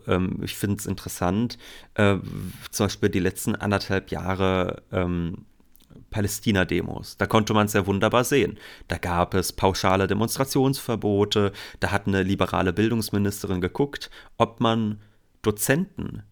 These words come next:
die noch nicht mal selbst Palästina-solidarisch waren, sondern die nur gesagt haben, vielleicht sollte man jetzt nicht die Studenten zusammenknüppeln, hat diese Bildungsministerin einen Auftrag gegeben, zu gucken, ob man denen nicht die Mittel entziehen kann.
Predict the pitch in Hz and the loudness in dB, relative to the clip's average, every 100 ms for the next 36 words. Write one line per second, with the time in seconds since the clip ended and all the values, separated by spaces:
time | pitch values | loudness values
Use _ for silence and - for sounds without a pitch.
0 | - 110 117 135 98 98 107 - - 107 | 0 2 2 2 2 6 4 4 0 2
1 | 110 - 117 98 95 90 90 90 - 90 | 2 0 2 2 2 0 -2 -4 -4 -4
2 | 92 92 90 92 101 110 107 107 98 - | -2 0 2 2 2 2 0 0 -2 -4
3 | 98 101 - 95 98 92 - 123 131 - | -6 -6 -2 -2 0 -2 0 0 0 -2
4 | - 107 117 127 - 87 85 - 78 95 | -4 2 2 0 -8 -6 -6 -6 -8 -8
5 | - - - - - - - - - - | -10 -12 -20 -20 -20 -6 -4 -4 -8 -8
6 | 139 208 170 135 147 147 117 - 98 92 | -6 -4 -4 0 0 2 0 -2 -2 -2
7 | - 98 95 - 139 - 113 110 107 104 | -4 -4 -2 0 0 0 -6 -6 -4 -4
8 | 104 - 131 - 98 - 104 104 104 104 | -4 -4 -4 -4 -4 -2 -2 0 0 0
9 | 101 107 104 87 - 87 87 - - | -2 -2 -2 -4 -4 -6 -6 -8 -12